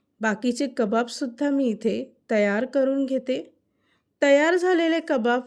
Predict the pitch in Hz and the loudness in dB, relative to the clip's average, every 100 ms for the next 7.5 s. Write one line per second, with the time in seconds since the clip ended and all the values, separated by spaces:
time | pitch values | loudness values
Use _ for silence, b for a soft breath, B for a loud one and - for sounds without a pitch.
0 | - - 226 233 269 294 277 285 277 262 | -10 -6 -2 0 0 -2 0 -2 -4 -4
1 | 240 254 254 - - 196 277 247 - 202 | -4 -6 -8 -8 -12 -4 -2 -2 -4 -4
2 | 196 - b b b - 277 294 285 294 | -4 -10 b b b -4 -2 -2 -2 -4
3 | 285 285 285 285 277 262 277 262 247 269 | 0 0 0 0 0 2 -2 -2 -4 -6
4 | 294 _ _ _ _ - 339 349 349 262 | -8 _ _ _ _ -2 0 0 2 0
5 | 240 285 311 - - 233 226 247 262 254 | 2 0 -2 -6 -4 -4 -2 -2 -2 -2
6 | 208 202 185 226 185 - - 254 247 262 | -6 -6 -6 -6 -6 -10 -6 -6 -4 0
7 | 262 254 220 202 185 | 0 0 -6 -8 -8